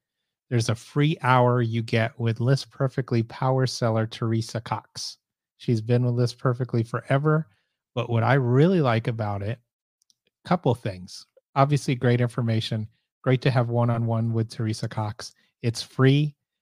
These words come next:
We get a lot of sellers that just come and listen. But I love, 'cause I kinda tease her,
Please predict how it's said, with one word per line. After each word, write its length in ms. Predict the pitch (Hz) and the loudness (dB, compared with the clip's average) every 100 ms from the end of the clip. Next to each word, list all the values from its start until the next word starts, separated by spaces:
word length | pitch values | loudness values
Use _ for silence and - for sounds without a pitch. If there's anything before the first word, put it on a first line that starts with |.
| - | -4
We 120 | 123 | -2
get 160 | 113 139 | 4 4
a 60 | 156 | 4
lot 220 | 135 131 | 4 2
of 80 | - | 0
sellers 500 | - 127 127 123 127 | 0 0 0 -2 -4
that 160 | 120 | -6
just 340 | - 120 - - | -4 -4 -4 -6
come 380 | - 127 139 | 0 2 2
and 240 | 139 110 104 | -2 -6 -4
listen. 480 | 120 - 180 208 202 _ _ _ _ _ _ | -4 -2 0 0 -4 _ _ _ _ _ _
But 140 | 123 - | -10 -2
I 120 | 120 | 0
love, 440 | 120 123 120 135 - | 0 0 0 0 -4
'cause 180 | 120 117 | -6 -4
I 80 | |
kinda 280 | 107 127 117 | -6 -4 -6
tease 260 | - 135 123 | -2 -2 0
her, 180 | 117 | -2